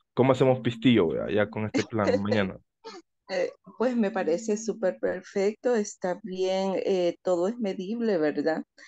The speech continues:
Speaker 2: Aunque le comento, yo trabajé en planificar,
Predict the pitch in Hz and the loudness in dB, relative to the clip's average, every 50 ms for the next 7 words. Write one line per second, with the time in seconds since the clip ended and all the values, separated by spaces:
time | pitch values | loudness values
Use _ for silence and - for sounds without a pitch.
0 | - - _ _ _ - 196 196 202 202 202 220 196 180 175 - 175 165 175 185 | -20 -20 _ _ _ -2 0 0 0 0 -2 -2 -2 -2 -2 0 -2 0 0 0
1 | 208 269 - 196 180 175 170 170 - 180 196 196 190 196 208 220 220 220 208 214 | 0 0 0 0 0 0 -2 -2 -4 -4 -6 -4 -4 -4 -6 -6 -4 -4 -2 -2
2 | 220 226 269 - 226 233 226 208 226 - - 196 - - - 190 190 202 226 240 | -2 -2 -4 -4 -4 -2 -2 -2 -4 -6 -10 -12 -8 -6 -4 -4 -2 -2 -4 -4
3 | 240 | -4